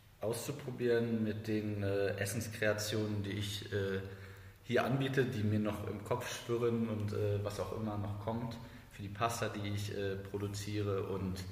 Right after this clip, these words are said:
ja, wie du, wie du gesagt hast, im Endeffekt eine risikofreie Alternative. Dann hat man hier halt gleich auch ein, eine gewisse Community, in die man,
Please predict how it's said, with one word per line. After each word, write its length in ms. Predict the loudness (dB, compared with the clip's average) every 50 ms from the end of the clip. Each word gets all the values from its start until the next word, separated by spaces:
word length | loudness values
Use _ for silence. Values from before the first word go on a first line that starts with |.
| -8 -10 -12 -12 -8 -8 -8 -8 -8 -10 -12 -12 -12 -14 -14 -14 -16 -18 -18 -20 -20 -20 -20 -20 -20 -20 -20 -20 -20 -8 -2 2
ja, 260 | 2 2 2 2 -2 -4 -2
wie 60 | -2
du, 220 | 0 0 0 0 0 2
wie 80 | 2 2
du 80 | 4
gesagt 380 | 4 4 6 6 6 6 4 2
hast, 160 | 0 0 0
im 100 | 0 0
Endeffekt 400 | 0 0 2 0 0 0 -2 -8 -10 -10 -6 -2
eine 320 | -2 0 2 2 2 2
risikofreie 840 | 2 2 2 2 0 -2 -2 -4 -4 0 4 4 6 6 6 4 4
Alternative. 500 | 2 0 0 -2 -2 -2 -4 -4 -2 0
Dann 180 | 0 0 0 0
hat 120 | 0 0 0
man 200 | -2 -2 0 0
hier 120 | 0 2
halt 220 | 2 0 0 2
gleich 240 | 2 4 4 4 2 2
auch 180 | 0 0 2
ein, 420 | 2 2 2 2 2 2 0 -2 -4 -8 -12 -14 -16 -16 -16 -16 -12 -8
eine 240 | -6 -6 -4 -4 -4
gewisse 320 | -4 -4 -2 -2 -2 -2
Community, 640 | -4 -4 -2 0 0 2 2 2 2 0 0 0 0 0
in 100 | 0 0
die 80 | 0
man, 380 | 0 -2 -2 0 -2 -2 -4